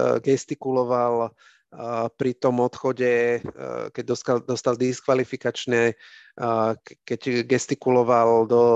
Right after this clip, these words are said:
do divákov rôzne veci, tak, eh, ako nemôže sa čudovať, že ako potom, eh, má takúto odozvu, lebo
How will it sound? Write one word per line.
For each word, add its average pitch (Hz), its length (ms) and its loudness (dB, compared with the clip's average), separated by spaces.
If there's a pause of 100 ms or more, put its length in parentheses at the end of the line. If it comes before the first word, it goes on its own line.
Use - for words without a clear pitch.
(300)
do 127 120 -4
divákov 123 560 -2 (440)
rôzne 123 400 -4
veci, 147 560 -6
tak, - 320 -6
eh, 113 320 2
ako - 160 -4
nemôže 135 400 0
sa 135 160 -4
čudovať, 131 480 0
že 120 260 -2 (1500)
ako - 280 -12 (360)
potom, 110 520 -4
eh, - 800 -8
má 123 280 2
takúto 127 360 -2
odozvu, 127 680 2
lebo 117 360 -4